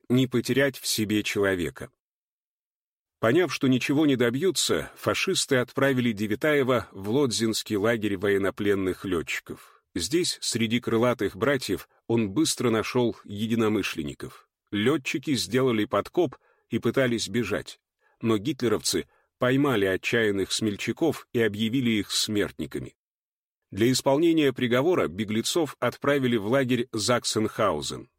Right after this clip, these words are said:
Смерть уже дышала Девитаеву в затылок, но ей пришлось отступить перед товарищеской взаимопомощью советских людей.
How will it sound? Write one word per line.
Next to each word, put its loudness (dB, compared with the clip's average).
Смерть -2
уже 0
дышала -2
Девитаеву 0
в -6
затылок, 0
но 2
ей 0
пришлось 0
отступить -2
перед -4
товарищеской 0
взаимопомощью 0
советских 0
людей. -2